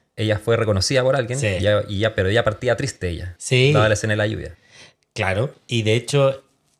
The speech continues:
Speaker 2: ella como hace un gesto así, le sonríe, no sé qué, pero en realidad después, más adelante,
Speaker 1: Claro.
Speaker 2: dice que para ella no significa nada, el, eh, porque prácticamente su vida sigue igual.
Speaker 1: Correcto.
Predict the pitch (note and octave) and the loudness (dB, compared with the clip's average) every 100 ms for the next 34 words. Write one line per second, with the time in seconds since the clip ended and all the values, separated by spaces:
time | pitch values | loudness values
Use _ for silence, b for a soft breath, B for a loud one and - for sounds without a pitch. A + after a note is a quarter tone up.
0 | - B2+ C3 C3 A#2+ B2 C#3 A#2+ - G#2+ | -8 -2 -2 0 -2 -2 -2 -2 -2 -2
1 | A2+ A2 A#2+ A2 G#2 - G2+ G2 G#2+ A#2 | -2 -6 -6 -4 -4 -4 -4 -4 -2 0
2 | B2 A#2+ B2+ C#3 D3 C#3 B2 A#2+ A2+ A2+ | 0 -2 -4 -4 -4 -4 -4 -4 -4 -2
3 | A#2+ C3+ C3 - - - - D#3 B2+ C3+ | -2 -4 -6 -12 -12 -8 -4 -2 2 2
4 | C3+ C3+ C3+ C3+ B2 A2+ C#3 B2 G#2+ F2+ | 4 2 0 -2 -2 0 -2 -4 -6 -6
5 | F2+ G2 G#2 G2 _ _ _ _ _ G2+ | -6 -6 -8 -10 _ _ _ _ _ -8
6 | - G2+ D#2+ - G2 - - G2 A#2 A#2 | -6 -8 -8 -10 -12 -12 -10 -8 -6 -6
7 | G#2+ G2 G#2+ A2 - B2 A#2 C3 C3 C3 | -8 -10 -10 -12 -10 -8 -4 -4 -2 -2
8 | C3 C#3 C3 A2 B2 C3+ A#2+ B2 A#2+ C3 | -2 -4 -6 -4 -2 0 0 -2 0 0
9 | A#2+ - _ B2+ - - E2 - | -2 -8 _ -12 -6 -4 -6 -10